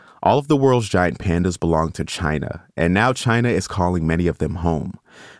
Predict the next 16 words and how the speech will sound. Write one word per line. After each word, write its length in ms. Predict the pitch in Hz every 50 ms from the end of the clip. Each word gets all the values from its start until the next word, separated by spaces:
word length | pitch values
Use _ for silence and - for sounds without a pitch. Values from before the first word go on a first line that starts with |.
| -
The 80 | - 87
pandas 460 | - - 117 117 131 147 143 131 -
in 100 | 113 101
zoos 300 | 82 82 92 95 87 85
across 380 | 82 - - 92 82 82 - -
the 100 | 80 78
U 180 | 78 80 73 -
S, 340 | 78 80 92 101 - - - -
Britain, 460 | 107 95 98 95 - - 98 98 90 -
and 220 | - 90 98 107
Australia 760 | 104 92 85 - - - 90 85 80 76 76 73 - - 95 - - - - -
are 160 | - 85 87 -
only 280 | 98 107 123 139 139 127
there 380 | 110 117 110 110 113 113 - 73
on 200 | 90 85 80 76
loan, 420 | 80 82 85 78 73 - - -